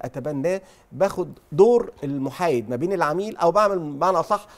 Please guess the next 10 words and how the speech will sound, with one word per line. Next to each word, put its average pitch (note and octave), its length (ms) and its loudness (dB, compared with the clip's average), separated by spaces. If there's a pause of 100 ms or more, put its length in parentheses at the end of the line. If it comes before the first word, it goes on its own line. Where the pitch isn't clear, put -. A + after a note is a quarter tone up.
(160)
بلعب G#3+ 360 4
دور A#3 300 4
أنا G3 200 2
ريقي G3 180 -6
نشف G3 400 -4 (240)
بريجريتور، E3 560 0
المنظم C3+ 580 -2
للقطاع B2 340 -6
العقاري، A2 460 -6
لأن B2 440 -8